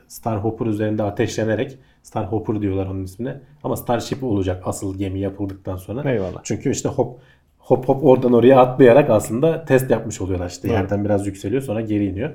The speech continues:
Speaker 1: Biraz da dikey inişi
Speaker 2: Hı hı.
Speaker 1: veya işte yakın mesafede ateşlemeyi de test etmiş oluyorlar.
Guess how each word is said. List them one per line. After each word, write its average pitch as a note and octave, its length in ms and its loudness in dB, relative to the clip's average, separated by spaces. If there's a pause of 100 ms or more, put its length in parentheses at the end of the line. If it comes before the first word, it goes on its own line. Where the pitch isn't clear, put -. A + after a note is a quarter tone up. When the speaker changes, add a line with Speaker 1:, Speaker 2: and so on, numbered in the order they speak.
(300)
Speaker 1:
Biraz G#2+ 220 2
da A2 100 -2
dikey A2 300 0
inişi A2 320 -2
Speaker 2:
Hı G#2 40 -8
hı. G2+ 120 -8
Speaker 1:
veya G#2+ 180 -6
işte - 160 -12
yakın G2 380 -6 (280)
mesafede G2 440 -4
ateşlemeyi G2+ 540 -6
de F#2 100 -8
test - 240 -10
etmiş - 260 -18
oluyorlar. A2+ 300 -6